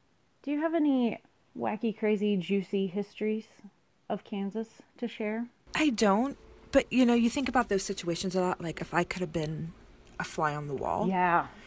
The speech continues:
Speaker 2: And, you know, I think Kansas in general has always been a part of juicy history.
Speaker 1: That's
Speaker 2: I mean, the,
Speaker 1: true.
Speaker 2: sti-, the Civil War started in Kansas.
Speaker 1: Uh-huh.
Speaker 2: You know, um, six-foot Carrie Nation, <laughs> you know, um, and s-, stood her ground in Kansas.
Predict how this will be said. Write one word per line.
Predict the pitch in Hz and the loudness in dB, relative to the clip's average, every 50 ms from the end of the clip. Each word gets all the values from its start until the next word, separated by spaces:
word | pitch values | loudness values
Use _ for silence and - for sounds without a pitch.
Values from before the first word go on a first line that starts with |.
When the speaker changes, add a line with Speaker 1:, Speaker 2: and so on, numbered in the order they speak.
| - - - - - - - - - - - - - - - - | -20 -20 -20 -20 -20 -20 -20 -20 -20 -20 -20 -20 -20 -20 -4 0
Speaker 2:
And, | 247 233 226 | 2 2 4
you | 220 233 | 4 4
know, | 233 233 226 - - - - | 2 2 0 0 -4 -6 -2
I | - 214 | 0 0
think | 214 254 247 - | 0 0 -2 -2
Kansas | - - 202 196 196 202 196 - | -2 0 2 2 2 0 -2 -2
in | 170 151 | -4 -4
general | 165 160 165 175 180 175 | -2 -2 -2 0 -2 -2
has | 175 156 | -2 -4
always | - - 156 160 185 - | -4 -2 -2 -2 -2 -2
been | - 175 | -2 -4
a | 156 147 | -4 -4
part | - - 151 147 | -4 -4 -4 -4
of | 143 143 | -4 -4
juicy | - 143 143 - - | -6 -6 -6 -6 -8
history. | - 156 - - - - - - 175 175 - - - - - | -10 -10 -8 -8 -8 -8 -8 -10 -10 -12 -14 -18 -20 -4 0
Speaker 1:
That's | 233 226 | 2 2
Speaker 2:
I | 190 | 2
mean, | 180 180 | 2 2
the, | 180 | 4
Speaker 1:
true. | 175 220 220 | 4 6 8
Speaker 2:
sti-, | 226 175 170 170 | 6 6 4 2
the | 180 202 | 0 2
Civil | 190 - 208 202 220 214 196 | 2 4 4 2 2 2 2
War | 185 185 196 220 233 | 4 4 4 4 2
started | - - - 180 165 160 160 151 | 2 2 4 6 6 6 4 2
in | 151 151 143 | 0 0 -2
Kansas. | - 139 139 139 143 151 170 - - - | -2 -2 -2 -2 -2 -2 -2 0 2 6
Speaker 1:
Uh-huh. | 254 254 262 - 269 277 285 370 - - - - - - - - - - | 8 8 8 10 8 8 8 8 4 0 -10 -14 -14 -14 -16 -12 -2 0
Speaker 2:
You | 190 185 | 2 4
know, | 175 170 165 170 196 214 - - - - - | 4 4 2 2 0 -2 -6 -12 -14 -2 2
um, | 190 180 170 170 180 | 4 4 4 4 2
six-foot | - - - 226 - - - - - 233 220 - - | 2 4 4 4 6 4 4 6 6 6 6 6 6
Carrie | - 233 226 220 226 220 | 8 10 10 10 10 10
Nation, | 214 208 233 240 - - 190 160 156 165 185 | 8 8 6 6 6 6 6 4 4 4 4
<laughs> | 226 220 247 - | 4 4 4 4
you | - 202 202 | 6 6 6
know, | 175 175 175 165 180 214 240 - - - | 8 8 6 6 4 4 2 0 -2 0
um, | - 185 175 165 165 160 160 170 170 - - - - - | 2 2 4 2 2 0 -2 -2 -4 -6 -12 -8 -2 0
and | 175 175 170 | 0 0 0
s-, | - - - - - | -2 -4 -6 -6 -6
stood | 175 - - 226 202 | -4 2 4 6 6
her | 190 175 | 6 6
ground | 175 175 170 165 160 156 | 4 2 2 2 2 0
in | 156 156 | -2 -4
Kansas. | 151 - 170 156 147 147 - 147 147 147 - - | -4 -4 -4 -4 -4 -4 -4 -4 -4 -6 -6 -8